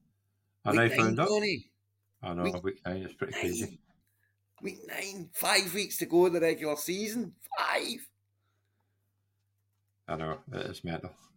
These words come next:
Speaker 2: So
Speaker 1: But, yeah,
Speaker 2: it's
Speaker 1: you might get your second win this week, you never know.
Speaker 2: Well, you know, it's, it's, I, I,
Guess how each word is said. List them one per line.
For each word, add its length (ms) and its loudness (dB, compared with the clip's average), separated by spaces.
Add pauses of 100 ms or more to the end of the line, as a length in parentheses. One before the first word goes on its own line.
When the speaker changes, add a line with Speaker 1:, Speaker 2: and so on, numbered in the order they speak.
(720)
Speaker 2:
So 220 10
Speaker 1:
But, 80 2
yeah, 140 12
Speaker 2:
it's 100 2 (960)
Speaker 1:
you 80 6
might 180 10
get 100 6
your 100 4
second 360 6
win 140 2
this 200 0
week, 180 4
you 60 2
never 220 0
know. 200 -2 (420)
Speaker 2:
Well, 460 12
you 140 6
know, 220 8
it's, 220 4
it's, 260 -2
I, 120 2 (160)
I, 80 4